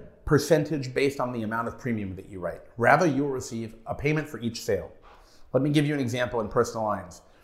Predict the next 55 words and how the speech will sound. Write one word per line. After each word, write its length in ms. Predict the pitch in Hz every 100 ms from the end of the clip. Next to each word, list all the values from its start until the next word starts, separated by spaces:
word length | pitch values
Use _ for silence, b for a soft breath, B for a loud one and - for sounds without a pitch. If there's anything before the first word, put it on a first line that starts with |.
| b b b
of 180 | 113 107
one 320 | 110 110 107
that 120 | 101
I 100 | 101
already 240 | 123 180 170
know 160 | 165
exists 680 | 131 117 127 117 - - - -
with 180 | 113 -
a 40 |
certain 260 | - 117 113
agency 600 | 104 101 98 95 90 - b b b b b b -
and 100 | 107
possibly 380 | 135 139 131 113
others, 280 | 104 -
where 100 | 110
they 120 | 107 117
were 120 | 110
able 200 | 107 107
to, 400 | - 107 98 95 - - 165 - - -
this 200 | 143 143
is 120 | 131
what 140 | 120 117
they 80 |
were 120 | 113 104
given. 300 | 110 85 76 - -
Or 300 | 110 101 87
I 60 | -
don't 100 | 110
know 60 | 113
if 80 |
they 80 | 113
negotiated 560 | 101 160 208 - 226 220
it, 240 | 220 - -
I 60 |
don't 100 | 107
know 60 | 113
if 80 | 107
it's 100 | 113
what 120 | 117
they 80 | 107
wanted, 320 | 120 143 165 - - -
but 80 | 110
it's 140 | 120
something 240 | 156 147
I've 140 | 131 120
been 140 | 117
thinking 260 | 143 143 131
was 140 | 110
coming, 280 | - 147 104
and 80 | 107
I 80 | 110
know 180 | 127
it 80 | 143
already 300 | 117 120 113
exists. 580 | 98 104 - - -